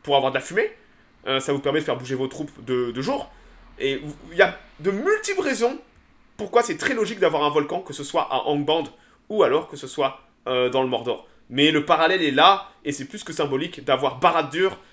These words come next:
euh, que Sauron qui pose les fondations de Barad-dûr à proximité, euh, de, euh,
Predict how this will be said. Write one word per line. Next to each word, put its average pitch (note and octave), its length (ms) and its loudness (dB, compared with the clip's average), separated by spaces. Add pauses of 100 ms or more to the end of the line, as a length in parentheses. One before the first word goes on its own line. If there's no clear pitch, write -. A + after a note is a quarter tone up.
(160)
euh, C3 140 2
que C3+ 120 -4
Sauron F#3 320 -2
qui E3+ 100 -10
pose D3+ 220 -6
les C3 40 -6
fondations D#3 380 -4
de D3+ 60 -8
Barad-dûr C3 440 0 (340)
à D#3 120 4
proximité, D3+ 840 -4 (400)
euh, A#2+ 360 0
de, C3 280 0
euh, G2+ 580 0